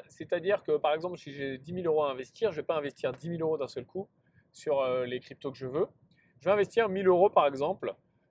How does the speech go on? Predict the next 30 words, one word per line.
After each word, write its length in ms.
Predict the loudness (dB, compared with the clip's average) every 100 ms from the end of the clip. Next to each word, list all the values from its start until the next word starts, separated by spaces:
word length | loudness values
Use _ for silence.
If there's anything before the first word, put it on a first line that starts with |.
| _ _
par 160 | -2 -2
semaine, 300 | -4 -6 -10 _ _ _ _ _
pendant 200 | -2 -2
dix 140 | -2 -6
semaines. 280 | -12 -16 -16 _ _ _ _ _ _ _
Ce 100 | -12
qui 120 | -6
fait 180 | 2 2
que 100 | 2
peu 200 | 0 2
importe 340 | 4 2 0
les 80 | -2
fluctuations 500 | -4 -2 2 2 0
qui 120 | -2
vont 100 | -6
se 60 | 0
passer 240 | 0 2
à 60 | 2
la 140 | 4
hausse 180 | 2 0
ou 20 | 0
à 160 | 2
la 60 | 4
baisse, 260 | 2 2 -4
je 140 | -2
vais 60 | -2
obtenir 360 | 0 -2 0
un 60 | -2
prix 160 | -2
moyen. 240 | -4 -6